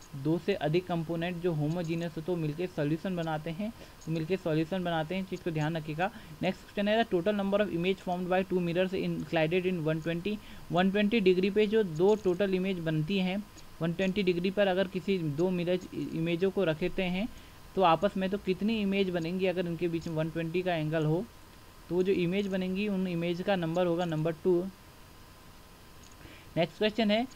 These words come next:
depreciation is an annual allowances of the wear and tear of, जो depreciation of annual allowance, जो annual अमा-, अ-, allowance में जो कमी आती है,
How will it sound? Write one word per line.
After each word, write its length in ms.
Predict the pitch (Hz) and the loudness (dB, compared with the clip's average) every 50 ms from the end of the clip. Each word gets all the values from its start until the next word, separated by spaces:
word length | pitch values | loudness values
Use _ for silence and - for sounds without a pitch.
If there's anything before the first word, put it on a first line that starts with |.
| - - - | -12 -8 -2
depreciation 720 | 151 151 160 160 156 214 226 202 - 214 214 202 - 226 226 | 4 6 6 6 6 2 -2 0 0 0 0 0 0 0 2
is 140 | 202 190 175 | 2 2 2
an 160 | 196 208 208 | 2 2 2
annual 400 | 208 - 170 165 170 180 202 214 | 0 0 0 -2 0 2 2 4
allowances 480 | 202 185 175 170 175 180 165 208 208 | 4 4 4 2 2 0 0 -2 -2
of 180 | - - 202 196 170 170 156 160 | 0 2 0 0 0 -4 -2 2
the 100 | 196 196 | 2 2
wear 320 | 165 147 143 160 180 190 | 4 4 2 4 4 4
and 180 | 190 190 190 190 - | 4 2 0 0 0
tear 260 | 180 170 180 185 175 | 2 2 2 4 4
of, 180 | 175 180 196 196 - - - - - - - - | 4 2 2 0 -4 -12 -20 -20 -20 -6 -2 0
जो 80 | 165 | 2
depreciation 600 | 156 165 160 160 156 214 202 - 220 214 208 226 214 | 6 6 6 6 4 0 0 0 0 0 0 2 2
of 140 | 226 226 | 2 2
annual 320 | 208 202 190 180 175 185 202 | 2 2 2 2 4 4 4
allowance, 340 | 196 180 175 175 180 180 170 | 4 4 2 2 0 -2 -2
जो 160 | 165 185 196 | -2 -2 -2
annual 320 | - 165 165 175 196 202 | 0 0 0 0 2 2
अमा-, 360 | 185 175 165 160 - - - | 2 2 2 0 -4 -4 -6
अ-, 240 | 139 131 - - 156 | -6 -6 -4 -2 0
allowance 380 | 160 156 170 190 208 202 - 226 | 2 2 4 2 0 -2 -2 -2
में 300 | 208 196 190 202 208 185 | -2 0 0 0 0 0
जो 120 | 202 208 | 0 -2
कमी 320 | 196 - 165 156 170 202 208 | 0 0 -2 0 0 0 0
आती 320 | 185 175 165 - 185 180 | 0 0 0 -2 -2 0
है, 220 | 185 185 202 233 | 0 2 0 0